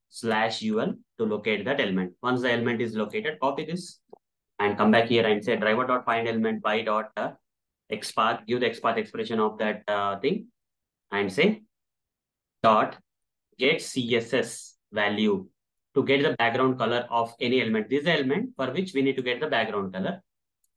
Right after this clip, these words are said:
So to get the background color of the element, we have to write get C S S value. Here, we have to provide one C S S attribute value, that is background hyphen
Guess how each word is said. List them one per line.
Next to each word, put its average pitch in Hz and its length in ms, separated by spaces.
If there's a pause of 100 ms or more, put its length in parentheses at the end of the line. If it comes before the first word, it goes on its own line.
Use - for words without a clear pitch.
So 165 220
to 165 140
get 147 160
the 165 80
background 147 420
color 139 200
of 131 240
the 127 80
element, 131 320
we 120 60
have 113 160
to 110 40
write 113 220
get 131 160
C 120 180
S 120 80
S 127 100
value. 110 320
Here, 165 460 (920)
we 120 80
have 127 160
to - 80
provide 123 540 (880)
one 113 480 (340)
C 156 240
S 156 80
S 170 180
attribute 120 400
value, 101 360
that 110 120
is 139 240
background 110 800 (1200)
hyphen 143 520